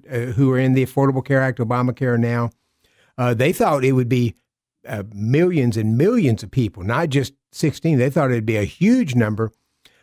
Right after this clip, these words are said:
Uh, and that tip-, that number typically declines over the year as people transition to Medicare, get private health insurance through an employer, spouse gets private health insurance,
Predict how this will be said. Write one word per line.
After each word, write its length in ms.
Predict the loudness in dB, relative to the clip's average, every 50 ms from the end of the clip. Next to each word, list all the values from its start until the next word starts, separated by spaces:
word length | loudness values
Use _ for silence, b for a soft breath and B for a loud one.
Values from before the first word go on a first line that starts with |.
| b b
Uh, 260 | -2 0 0 0 -2 -2
and 200 | -2 0 2 2
that 220 | 2 0 -2 -2 0
tip-, 240 | 0 0 0 0
that 180 | -2 -4 -2 0
number 240 | 0 0 0 0 -2
typically 800 | 0 0 0 0 0 0 -4 -2 -2 0 2 2 2 0 -2 -4 _ _ _ _ _ -2
declines 760 | -2 -2 0 0 0 0 2 2 2 2 2 2 2 0 0 -2 -2
over 300 | 0 0 2 2 2 2
the 120 | 2 2
year 440 | 2 2 2 2 4 4 4 2 0
as 260 | -2 -2 -4 -4 -4
people 520 | 0 0 0 0 0 0 0 0 0 -2 -4 _ _ _ _ _ _ _ _ _ _ _ _
transition 540 | -4 -2 0 0 0 0 0 0 0 2 2
to 60 | 2
Medicare, 720 | 2 2 2 2 0 0 2 2 2 2 2 0 -2 -4 -6 _ _ _ _ _ -4
get 200 | -4 -4 -2 -2
private 340 | -2 0 0 0 0 2 2
health 280 | 2 2 2 0 0
insurance 400 | -2 -2 -2 0 0 0 0 0
through 160 | -2 -2 0 0
an 60 | 0
employer, 720 | 0 0 -2 0 0 2 2 2 2 2 2 2 0 -2
spouse 460 | -6 -10 -10 -6 -4 -2 -2 -2 -2
gets 200 | -4 -6 -6 -6
private 340 | -4 -2 -2 0 0 2 2
health 260 | 2 2 2 0 0
insurance, 460 | -2 -2 0 0 0 0 0 -2 -4